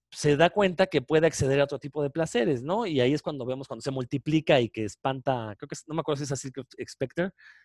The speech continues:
que empieza a tener sexo y se multiplica y salen tres y no le gusta a Silk Spectre, ¿no?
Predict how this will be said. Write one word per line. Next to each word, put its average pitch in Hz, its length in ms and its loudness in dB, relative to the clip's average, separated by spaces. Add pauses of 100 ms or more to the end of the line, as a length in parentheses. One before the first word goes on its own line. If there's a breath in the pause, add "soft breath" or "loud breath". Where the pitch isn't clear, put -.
(100)
que - 60 -10
empieza 147 180 -2
a 147 40 -6
tener 147 180 0
sexo 151 200 -4
y 165 60 0
se 143 80 0
multiplica 127 540 -2
y - 20 0
salen 147 300 4
tres 165 340 4
y 120 240 -2
no 135 100 -2
le 139 60 2
gusta 131 380 -2
a - 20 0
Silk 117 320 -6
Spectre, 101 400 -12
¿no? 160 180 -10